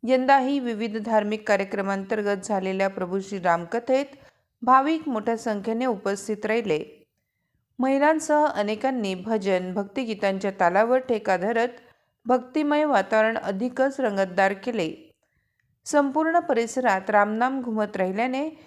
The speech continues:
श्रद्धा आणि उत्साहाचा संगम अनुभवायला मिळाला.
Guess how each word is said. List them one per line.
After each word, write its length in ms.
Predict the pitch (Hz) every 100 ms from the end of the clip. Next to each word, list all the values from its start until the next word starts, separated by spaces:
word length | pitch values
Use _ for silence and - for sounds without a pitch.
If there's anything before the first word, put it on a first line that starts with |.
| _ _ -
श्रद्धा 500 | - 262 220 277 302
आणि 180 | 240
उत्साहाचा 680 | 233 214 - 233 233 233 247
संगम 500 | 247 240 208 214 240
अनुभवायला 640 | - 202 196 202 196 190 233
मिळाला. 480 | 233 180 160 156